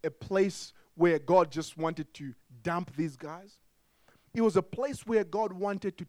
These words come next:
test their faith in him. Because I believe faith that is not tested, it is not approved.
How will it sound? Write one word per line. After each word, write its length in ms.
test 460
their 220
faith 580
in 100
him. 300
Because 320
I 100
believe 320
faith 520
that 120
is 160
not 220
tested, 560
it 120
is 120
not 140
approved. 540